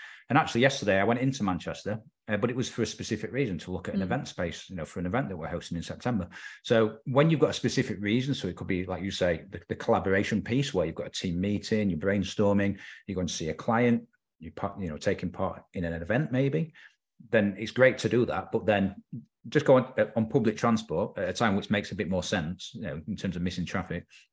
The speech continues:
Speaker 1: get the laptop out and you're working the whole time. You're, you're
Speaker 2: Yeah.
Speaker 1: actually not away from the laptop, which then gives, brings us on to that, that problem <laughs> being always
Speaker 2: Never
Speaker 1: on.
Speaker 2: off,
Speaker 1: So,
Speaker 2: yeah.
Speaker 1: yeah, is, is there a bit of a problem there, do you think, where people are always on now? If,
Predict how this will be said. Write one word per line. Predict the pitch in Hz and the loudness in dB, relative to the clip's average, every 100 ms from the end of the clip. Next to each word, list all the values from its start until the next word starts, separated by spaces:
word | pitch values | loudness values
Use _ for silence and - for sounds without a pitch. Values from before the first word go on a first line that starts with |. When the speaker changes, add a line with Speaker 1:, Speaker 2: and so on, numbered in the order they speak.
| - | 0
Speaker 1:
get | 139 | 2
the | 120 | 4
laptop | 120 143 - | 2 2 -6
out | 87 101 - - - - _ | -2 -4 -4 -16 -20 -20 _
and | 117 | 2
you're | 120 | 6
working | 135 135 131 | 6 6 4
the | |
whole | 131 139 | 6 6
time. | 160 202 139 - | 6 6 4 0
You're, | 117 - | -4 -2
you're | 117 | 2
Speaker 2:
Yeah. | 127 | 2
Speaker 1:
actually | 101 120 | 2 2
not | 131 120 | 2 4
away | 131 | 4
from | 135 | 4
the | 131 | 2
laptop, | 170 - 95 - _ - - | 2 0 -2 -2 _ -20 -6
which | 117 | 2
then | 147 143 | 6 8
gives, | 135 113 | 6 4
brings | 113 131 107 | 2 2 4
us | |
on | 110 107 | 2 2
to | 107 | 0
that, | 98 - | -2 -4
that | 104 - | -6 -6
problem | - 117 117 107 123 135 | 0 4 6 8 8 10
<laughs> | 220 220 185 127 - - | 8 10 8 6 -6 0
being | 110 104 | 2 2
always | 110 101 95 90 87 | 2 2 4 4 4
Speaker 2:
Never | 107 110 | 2 2
Speaker 1:
on. | 85 | 0
Speaker 2:
off, | - | 0
Speaker 1:
So, | 107 98 | 0 2
Speaker 2:
yeah. | 170 165 - - | 0 -6 -12 -2
Speaker 1:
yeah, | 110 98 | 0 2
is, | 110 98 | 0 -4
is | 139 135 | -6 -2
there | 139 | 0
a | 143 | 4
bit | 139 | 4
of | 135 | 4
a | |
problem | - 143 143 | 2 2 4
there, | 143 147 | 6 6
do | 147 | 4
you | |
think, | 139 147 | 2 2
where | 113 | 0
people | 107 120 120 | 2 0 2
are | 117 | 6
always | 117 123 117 | 8 6 4
on | 127 | 2
now? | 131 139 | 2 0
If, | 135 | -2